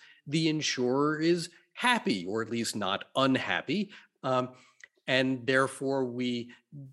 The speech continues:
don't get jacked around too much on our premiums. We do get renewed.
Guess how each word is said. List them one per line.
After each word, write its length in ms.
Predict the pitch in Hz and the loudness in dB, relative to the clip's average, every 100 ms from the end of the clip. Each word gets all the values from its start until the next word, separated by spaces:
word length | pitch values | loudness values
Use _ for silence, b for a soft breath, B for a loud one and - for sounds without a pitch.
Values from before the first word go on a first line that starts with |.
| _ _ - | _ _ 2
don't 280 | 139 135 | 2 2
get 340 | - 127 117 - | 0 -2 -2 -6
jacked 420 | 123 107 117 - | -2 0 -2 -2
around 480 | 120 113 113 110 107 | -2 0 -2 -2 -6
too 240 | - 143 | -2 0
much 400 | 131 120 117 - - | 2 0 0 -4 -8
on 300 | 110 107 101 | -6 -6 -6
our 220 | 104 92 | -8 -8
premiums. 800 | 87 - 175 170 170 160 151 143 - b - | -10 0 4 4 4 2 0 -2 -8 b -14
We 220 | 113 120 | -6 -6
do 560 | 98 123 120 117 117 107 _ _ - 139 | -4 -2 -2 -2 -4 -10 _ _ -18 -6
get 360 | 139 120 - - | 0 0 -2 -12
renewed. 960 | 120 107 110 117 131 160 156 151 147 | -14 -8 -6 -2 2 4 4 2 -2